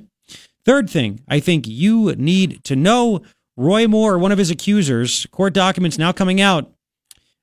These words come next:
Uh, Tina Johnson claimed in ninety-one that when he was in her, she was in his office, that he grabbed her buttocks from behind. He didn't pinch it. He grabbed it, she claims.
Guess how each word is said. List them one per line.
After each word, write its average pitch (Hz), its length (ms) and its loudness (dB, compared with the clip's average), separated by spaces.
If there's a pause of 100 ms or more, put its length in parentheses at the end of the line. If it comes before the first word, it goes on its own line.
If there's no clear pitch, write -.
Uh, 139 200 0
Tina 214 260 0
Johnson 185 320 0
claimed 170 220 0
in 147 80 0
ninety-one 190 500 2
that 139 300 -4
when 139 180 -2
he 160 140 2
was 196 180 0
in 180 140 0
her, 156 320 -2
she - 120 0
was 202 140 2
in 165 60 0
his 185 180 0
office, 190 540 -2 (760)
that 139 120 0
he 139 100 2
grabbed 170 380 0
her 175 80 2
buttocks 208 420 -2
from 170 160 0
behind. 190 400 2
He 170 160 2
didn't 151 160 -2
pinch 220 220 0
it. 202 80 0
He 165 80 0
grabbed 151 420 0
it, 131 100 -6
she 143 160 -2
claims. 110 640 -4